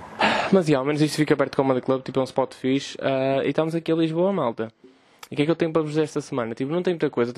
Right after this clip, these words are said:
vou ter que fazer um episódio muito rápido, que o Ruben vem buscar aqui daqui a vinte minutos, pá,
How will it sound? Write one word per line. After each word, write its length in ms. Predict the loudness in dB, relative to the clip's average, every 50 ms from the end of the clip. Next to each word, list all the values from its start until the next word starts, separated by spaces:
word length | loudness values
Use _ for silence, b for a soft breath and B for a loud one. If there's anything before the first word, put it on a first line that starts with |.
| -6 -4 -4
vou 100 | -2 -2
ter 100 | -2 -2
que 60 | -2
fazer 200 | -2 -2 -2 -2
um 20 |
episódio 340 | -2 -2 -2 -2 -2 -2 -2
muito 200 | -4 -6 -6 -4
rápido, 340 | -4 -4 -4 -4 -6 -12 -10
que 80 | -8
o 40 | -4
Ruben 260 | -2 0 0 0 0
vem 80 | -2 -4
buscar 260 | -6 -6 -6 -6 -6
aqui 400 | -6 -6 -8 -10 -8 -8 -10 -8 -8
daqui 300 | -10 -10 -6 -4 -2 -2
a 60 | -2
vinte 200 | -2 -6 -6 -6
minutos, 300 | -4 -4 -4 -4 -6 -6
pá, 140 | -6 -4